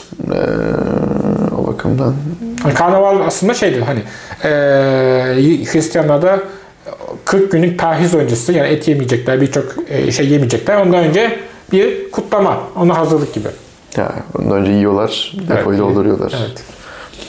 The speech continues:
Speaker 1: İyi, bir şaraba geçelim. Paşaeli C S K S açtık. Şöyle de göstereyim. İki bin yirmi rekolte ilk defa iki bin yirmi içiyorum. İki bin on dokuzlu şu anda Türkiye'nin aslında fiyat performans olarak en iyi şaraplarından biri. Geçen sene elli liraydı. Bu sene maalesef elli lira değil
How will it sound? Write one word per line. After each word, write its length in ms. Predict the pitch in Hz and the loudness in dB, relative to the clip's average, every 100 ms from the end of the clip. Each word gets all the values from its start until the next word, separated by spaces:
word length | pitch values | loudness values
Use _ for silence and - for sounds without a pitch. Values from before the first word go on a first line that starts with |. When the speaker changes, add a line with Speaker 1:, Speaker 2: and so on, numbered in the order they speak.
| - - - - | -10 -8 -8 -2
Speaker 1:
İyi, 180 | - 196 | 0 2
bir 40 | - | 2
şaraba 260 | 185 208 | 2 4
geçelim. 320 | 214 170 143 - - - - - - - - - - | 2 2 0 -2 -10 -20 -20 -20 -20 -18 -14 -12 -4
Paşaeli 320 | 127 147 175 | 0 2 2
C 120 | 170 | 2
S 140 | 156 175 | 0 0
K 160 | 165 | 0
S 100 | 160 | 0
açtık. 280 | 185 175 175 - - - - | 0 0 -4 -6 -16 -14 -2
Şöyle 300 | 147 127 120 | 2 2 4
de 40 | |
göstereyim. 320 | 135 131 175 | 2 2 2
İki 180 | 190 180 | 2 2
bin 60 | 180 | 2
yirmi 200 | 180 190 | 2 2
rekolte 320 | - 160 202 | 2 2 2
ilk 80 | 196 | 0
defa 200 | 151 131 | 0 0
iki 180 | 135 | 2
bin 40 | 135 | 2
yirmi 220 | 131 135 | 2 2
içiyorum. 440 | 135 139 139 180 - - - - - - | 0 2 2 2 -4 -14 -18 -18 -20 -4
İki 260 | - 131 139 | -2 0 2
bin 60 | 147 | 2
on 160 | 151 | 2
dokuzlu 680 | 139 147 131 151 156 156 - - - - - | 2 2 2 4 2 0 -4 -14 -16 -14 -4
şu 220 | - 151 | 0 2
anda 220 | 147 160 | 2 0
Türkiye'nin 440 | - 165 - 135 | -2 -2 0 0
aslında 260 | 135 131 147 | 0 -2 -2
fiyat 280 | - 151 147 | 0 -2 0
performans 400 | 135 143 147 123 | -2 0 0 0
olarak 220 | 123 123 | 0 2
en 100 | 143 | 2
iyi 80 | 113 | 2
şaraplarından 480 | - 110 151 180 127 | 0 0 0 2 2
biri. 160 | 131 | 2
Geçen 320 | 135 120 147 | 2 0 0
sene 280 | 147 131 151 | 0 0 2
elli 360 | 175 143 147 120 | 2 4 4 2
liraydı. 600 | 104 95 101 156 180 - - - - - | 2 0 0 0 0 -2 -8 -16 -12 -6
Bu 80 | 123 | -2
sene 220 | 127 123 | 0 2
maalesef 640 | 131 139 113 110 151 - | 2 2 0 0 -2 -2
elli 320 | - 117 113 | -2 2 2
lira 240 | 107 143 117 | 2 2 2
değil 220 | 107 | 0